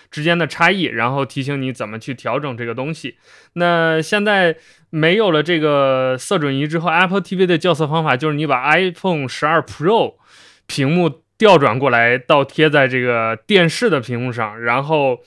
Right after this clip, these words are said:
Speaker 1: Apple T V四K就会引导你去在不同的位置进行校色，等于说是利用 iPhone 自己的屏幕发色，然后感光元件等等一系列的这个联动。所以具体的这个实现形式，包括测出来的怎么样，我们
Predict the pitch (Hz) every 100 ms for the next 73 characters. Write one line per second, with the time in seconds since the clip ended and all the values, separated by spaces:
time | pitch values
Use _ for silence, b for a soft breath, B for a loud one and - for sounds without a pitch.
0 | B B B - 151 160 147 151 151 143
1 | 170 151 151 135 139 131 120 139 123 131
2 | 131 113 104 - 143 123 113 127 120 120
3 | 123 135 135 120 107 127 120 117 123 120
4 | 113 113 123 143 180 175 165 170 156 131
5 | B B 151 160 208 170 139 143 120 113
6 | 113 113 110 139 - - - 131 127 147
7 | 139 - 143 143 160 135 110 107 113 131
8 | 127 123 120 113 107 131 127 127 135 123
9 | 113 120 147 113 _ b b b - 135
10 | 160 147 127 117 123 117 110 110 135 120
11 | 151 147 233 175 143 123 131 143 135 127
12 | 139 143 165 123 123 131 151 135 151 147
13 | 147 131 - b b - 208 151 147 160
14 | 156 120 113 135 160 143 131 123 113 117
15 | 135